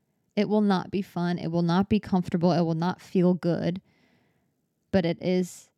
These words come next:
the right thing to do if you value, if you value connection and trust, which is kind of the, just the most basic of human instincts that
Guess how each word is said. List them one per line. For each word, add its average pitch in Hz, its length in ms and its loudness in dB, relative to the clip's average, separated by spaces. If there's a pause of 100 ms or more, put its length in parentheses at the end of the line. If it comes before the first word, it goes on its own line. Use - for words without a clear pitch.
(760)
the 196 180 0
right 180 280 0
thing 196 220 0
to - 100 -10
do 180 320 2
if 180 220 -2
you 185 80 4
value, 175 760 4 (2250)
if 196 160 0
you 196 120 2
value 175 440 2
connection 180 640 -2
and 156 240 -4
trust, - 480 -6 (1600)
which 165 220 -4
is 170 100 -12
kind 196 260 0
of 180 80 -4
the, 175 200 -4
just - 200 -8
the 160 160 -4
most 170 320 0
basic 165 540 0 (220)
of 175 120 -6
human 165 540 -4 (100)
instincts 165 440 -6
that - 200 -6